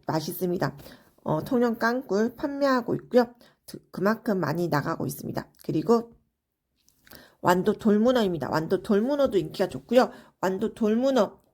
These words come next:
이 킬로 단위씩 판매하고 있습니다. 완도 돌문어도 인기가 정말 좋고요. 어, 드셨던 분들이 재구매가 많습니다.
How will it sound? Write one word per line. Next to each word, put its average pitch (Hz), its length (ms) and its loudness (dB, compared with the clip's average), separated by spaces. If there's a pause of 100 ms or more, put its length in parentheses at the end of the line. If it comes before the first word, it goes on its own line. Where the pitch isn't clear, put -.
이 202 180 -8
킬로 269 300 0
단위씩 202 380 0
판매하고 214 440 0
있습니다. 165 340 -8
완도 170 300 -6
돌문어도 202 560 0
인기가 151 340 -2
정말 180 360 -4
좋고요. 226 520 -2 (440)
어, 180 260 0
드셨던 262 420 2
분들이 220 280 0
재구매가 190 560 -2
많습니다. 147 680 -6